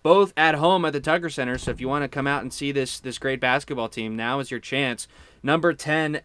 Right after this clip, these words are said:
N C State, Wednesday night at six. And then on Sunday afternoon, the thirteen and five, four and one in conference play, the Louisville, uh, Cardinals.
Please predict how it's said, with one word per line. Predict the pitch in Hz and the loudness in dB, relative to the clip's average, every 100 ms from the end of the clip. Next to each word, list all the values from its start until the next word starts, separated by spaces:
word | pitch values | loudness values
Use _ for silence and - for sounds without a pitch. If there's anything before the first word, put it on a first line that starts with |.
| 143 | -2
N | 156 156 | -2 -2
C | - 151 | -4 -6
State, | 135 - 151 156 - | -6 -4 0 0 0
Wednesday | 135 139 143 139 127 | 0 0 -2 -4 -2
night | 123 131 | 0 0
at | 127 - | -2 -6
six. | - - 196 214 - - _ _ _ | -8 -2 -2 -2 -10 -12 _ _ _
And | 117 123 | -4 -2
then | 127 127 127 131 127 | 0 0 0 -2 -4
on | - 120 123 123 - | -6 -4 -2 -2 -6
Sunday | - 147 147 135 | -6 -4 0 2
afternoon, | 131 131 - 127 127 131 127 123 - _ _ | 2 0 -2 -4 -2 -2 -2 -4 -8 _ _
the | 123 | -6
thirteen | 127 139 - 143 135 | 0 0 0 -4 -4
and | 123 | -4
five, | - 127 127 123 117 | 0 4 4 2 0
four | - _ - 143 131 | -6 _ -2 2 2
and | 120 | 0
one | 120 123 | 0 0
in | 117 | -2
conference | 113 120 123 117 - | -6 -6 -6 -10 -10
play, | 123 113 113 107 - _ _ | -4 -2 0 -4 -8 _ _
the | 117 113 - | -6 -4 -4
Louisville, | 123 135 131 117 117 110 107 _ _ - | 2 4 4 4 2 0 -2 _ _ -8
uh, | 117 107 - | -4 -2 -4
Cardinals. | - 117 110 104 98 - | -4 -4 -4 -8 -12 -14